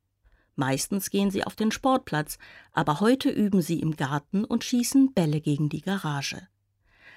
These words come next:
Eigentlich sollen sie das nicht machen, aber Finja hatte keine Lust, zum Sportplatz zu laufen und ihre Mutter ist nicht da. Finja hat gerade einen tollen Treffer erzielt, als ihre Mutter um die Ecke biegt.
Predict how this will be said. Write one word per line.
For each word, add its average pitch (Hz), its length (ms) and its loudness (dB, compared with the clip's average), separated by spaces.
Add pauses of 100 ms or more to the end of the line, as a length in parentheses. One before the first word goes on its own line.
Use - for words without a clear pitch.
(100)
Eigentlich 233 600 2
sollen 170 320 4
sie 170 140 0
das 160 240 0
nicht 170 220 -4
machen, 220 360 4 (320)
aber 277 220 6
Finja 247 400 6
hatte 240 220 0
keine 269 400 4
Lust, 190 320 2
zum 220 180 2
Sportplatz - 680 -4
zu 139 80 -2
laufen 135 480 0 (260)
und 240 340 2
ihre 196 200 0
Mutter 156 420 -2
ist - 300 -10
nicht 226 260 -2
da. 117 220 -2 (1040)
Finja 269 400 8
hat 160 180 0
gerade 175 400 2
einen 143 300 0
tollen 220 420 4
Treffer - 360 0
erzielt, 156 500 0 (280)
als 277 400 -2
ihre 247 220 0
Mutter 160 460 0
um 170 160 -2
die 220 260 -4
Ecke 156 300 -2
biegt. - 500 -6